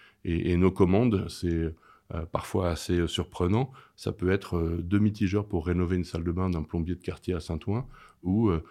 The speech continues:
cent cinquante mille mètres carrés de faux plancher pour, euh, un campus tertiaire, euh, dans deux ans.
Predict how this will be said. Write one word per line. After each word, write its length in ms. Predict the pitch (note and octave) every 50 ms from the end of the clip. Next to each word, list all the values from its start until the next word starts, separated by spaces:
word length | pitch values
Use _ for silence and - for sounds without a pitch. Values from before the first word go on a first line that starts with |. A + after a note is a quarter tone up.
| - _
cent 160 | - - -
cinquante 420 | F2 - - F#2 F2 - F#2 - - G2
mille 100 | F#2+ F#2
mètres 200 | F2+ F2 E2+ -
carrés 280 | - E2+ E2 F2+ F2
de 60 | -
faux 160 | - - F2+ E2+
plancher 340 | - F2 E2 - - A2
pour, 360 | G#2+ - - G2 F#2 F2 E2+ D#2+
euh, 60 | D2+ - - - _ _
un 360 | - E2 D#2+ D#2+ F2+ - E2+ D#2+
campus 400 | - E2 E2+ E2 - - G2 -
tertiaire, 440 | - F2+ E2+ - - F#2+ F#2+ G2+ G2+
euh, 240 | F#2 E2 D#2+ D#2+ D#2
dans 160 | D#2+ E2 E2
deux 240 | E2 F2 F2 E2 D#2+
ans. 160 | E2 F2+